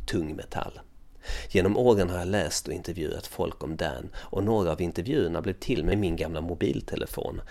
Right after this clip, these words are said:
så kvaliteten är inte den bästa, men jag har ändå tagit med dem för att de är så pass underhållande och intressanta. Och det är därför vi har fler gäster än vanligt i det här avsnittet. Brian Yusna, producent och manusförfattare till de klassiska Lovecraft-filmerna Reanimator,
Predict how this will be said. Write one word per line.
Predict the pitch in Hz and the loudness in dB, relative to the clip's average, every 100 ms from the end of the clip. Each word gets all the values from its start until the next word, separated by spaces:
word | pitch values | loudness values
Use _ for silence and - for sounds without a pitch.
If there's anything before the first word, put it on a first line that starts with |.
| - | -10
så | - - | -6 -4
kvaliteten | - 98 95 139 123 123 | 2 2 2 0 0 0
är | |
inte | 123 104 | -2 -2
den | 87 | 0
bästa, | 98 90 - - - - - - | 0 0 -4 -6 -10 -14 -14 -2
men | 110 | 0
jag | |
har | - | 2
ändå | 139 127 | 2 0
tagit | 143 113 110 | 0 0 0
med | 127 - | 0 0
dem | 58 - - | -2 -4 -10
för | - | -6
att | 90 | -2
de | 98 | 2
är | 98 | 0
så | - | 0
pass | - - | -4 -6
underhållande | - 104 101 80 76 76 82 - | -4 -4 -4 -2 -2 -2 -6 -10
och | |
intressanta. | 78 - - - 82 - - - - - - | -10 -10 -8 -6 -6 -10 -16 -16 -20 -20 -16
Och | - 98 | -2 0
det | |
är | 87 | 2
därför | 90 - | 0 4
vi | 104 | 4
har | 117 | 4
fler | - 92 | 4 4
gäster | 90 98 - 80 | 2 0 0 0
än | 78 | 0
vanligt | 110 - - - - - | -2 -4 -6 -10 -12 -12
i | - | -6
det | 87 | -4
här | |
avsnittet. | 76 82 - - - 101 - - - - - - - - - - - - - - | -4 -4 -6 -6 -8 -12 -12 -18 -20 -20 -20 -20 -20 -20 -20 -20 -14 -12 -10 6
Brian | 117 123 | 10 10
Yusna, | 123 101 - - - | 10 6 4 -2 -6
producent | - 101 101 - 120 113 | 4 6 6 6 4 4
och | 104 | 4
manusförfattare | 107 90 - 85 85 - 85 98 | 6 4 0 0 0 0 0 0
till | - 82 | 0 -4
de | |
klassiska | - - 95 - - - | 0 2 2 0 -2 0
Lovecraft-filmerna | 95 - - - - - - 50 50 - | 0 0 -2 -4 -4 -6 -4 -4 -6 -6
Reanimator, | 104 95 104 80 71 - - - | 0 4 4 4 0 -2 -6 -10